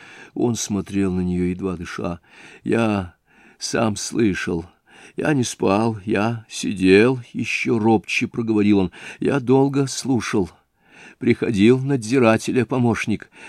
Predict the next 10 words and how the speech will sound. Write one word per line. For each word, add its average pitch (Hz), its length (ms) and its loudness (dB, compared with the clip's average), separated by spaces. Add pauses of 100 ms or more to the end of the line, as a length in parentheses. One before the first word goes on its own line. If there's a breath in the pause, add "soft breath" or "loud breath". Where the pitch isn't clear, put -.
(140 loud breath)
На - 120 -2
лестницу 120 640 4
все 131 300 0
сбежались 110 720 2
из 113 100 0
всех - 540 0
квартир». 123 640 0 (880)
«Никто 123 760 4
не 143 180 8
приходил. 113 840 4